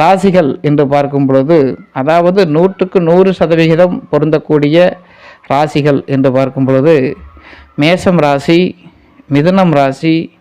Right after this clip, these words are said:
சிம்மம் ராசி, துலாம் ராசி, தனுசு ராசி, கும்பம் ராசி. இதற்கடுத்து நூற்றுக்கு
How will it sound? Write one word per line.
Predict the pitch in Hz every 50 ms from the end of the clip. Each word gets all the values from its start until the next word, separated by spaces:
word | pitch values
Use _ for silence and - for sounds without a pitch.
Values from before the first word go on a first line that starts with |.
| _ _ _ _ _ _ _ _
சிம்மம் | - - 180 185 196 208 196 180 156 147
ராசி, | 147 143 135 139 - 160 160 165 165 175 180 _ _ _ _ _ _ _ _ -
துலாம் | - 170 180 202 220 226 214 196 165
ராசி, | 156 147 139 131 - - 160 160 165 165 - - _ _ _ _ _ - - 139 139
தனுசு | 147 160 190 214 208 - 226 190 160
ராசி, | 143 139 135 127 - - 165 165 165 - - _ _ _ _ _ _ -
கும்பம் | - 185 196 202 214 202 190 165
ராசி. | 151 143 135 135 - - - _ _ _ _ _ _ _ _ -
இதற்கடுத்து | - 165 165 165 185 185 202 202 - 226 190 160 147 165 190 240 - _ _ _ - - - - - - - -
நூற்றுக்கு | 185 220 254 233 247 247 233 220